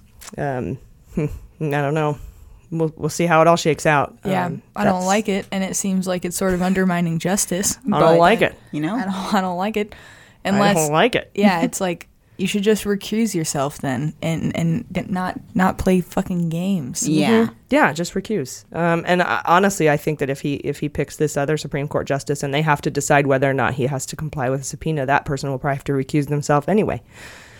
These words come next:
Speaker 3: Oh, good point.
Speaker 1: <clears throat> I don't know, maybe.
Speaker 3: Beans. <laughs> Sorry.
Speaker 2: Some beans.
Speaker 3: It's been abbreviated, shortened. <laughs>
Speaker 1: Beans. Uh, then Friday, um, oh, no, wait, we got,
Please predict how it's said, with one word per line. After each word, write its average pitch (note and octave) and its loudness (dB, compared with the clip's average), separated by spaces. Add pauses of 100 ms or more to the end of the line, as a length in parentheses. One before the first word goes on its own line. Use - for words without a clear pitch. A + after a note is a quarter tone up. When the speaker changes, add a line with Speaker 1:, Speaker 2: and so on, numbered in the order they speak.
(160)
Speaker 3:
Oh, B2+ 0 (140)
good A3+ -4
point. G3+ -4
Speaker 1:
<clears throat> - -8
I A#3+ -2
don't A#3+ 2
know, B3 2
maybe. G3 0 (220)
Speaker 3:
Beans. G3+ -8 (120)
<laughs> - -16
Sorry. - -8 (240)
Speaker 2:
Some C4 4
beans. B3+ 2
Speaker 3:
It's D#3+ 0
been D#3 4
abbreviated, C3 -2
shortened. - -2
<laughs> A3 2
Speaker 1:
Beans. E3 4 (1080)
Uh, F#3+ 2
then A3 2
Friday, F#3+ 4 (540)
um, D3 -6 (640)
oh, D#4 4
no, E4+ 4
wait, A#3 6
we - -4
got, G#3+ 4